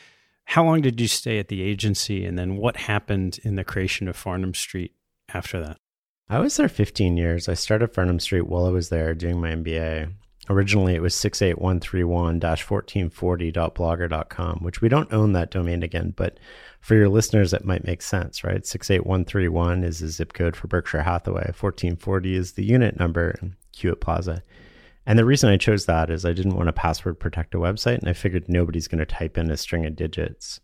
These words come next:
Speaker 2: to get to a website. But that was really just to keep track of what I was learning and interconnect things, right? You could use hyperlinks, and so I could connect ideas.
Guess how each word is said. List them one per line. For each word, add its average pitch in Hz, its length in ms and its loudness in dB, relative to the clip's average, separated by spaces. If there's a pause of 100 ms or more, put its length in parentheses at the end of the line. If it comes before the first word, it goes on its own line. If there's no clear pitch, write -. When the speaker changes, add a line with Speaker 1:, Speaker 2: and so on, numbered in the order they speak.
(120)
Speaker 2:
to - 120 -12
get 85 140 0
to - 120 -4
a - 100 -4
website. - 480 -4
But - 180 -4 (300)
that 104 160 2
was 127 160 0
really 117 160 6
just 107 240 2
to - 40 -8
keep - 220 -2
track 90 300 2
of 87 120 -4
what 87 120 0
I 87 80 2
was 104 200 0
learning 85 360 -2
and 85 160 -2
interconnect 95 540 -2 (100)
things, - 320 -10
right? 92 180 0
You 90 80 -6
could 85 160 -8
use 82 160 -4
hyperlinks, 95 640 -2 (640)
and 85 160 -2
so 82 140 -2
I 80 60 0
could - 200 -8
connect 85 380 -2
ideas. 85 640 2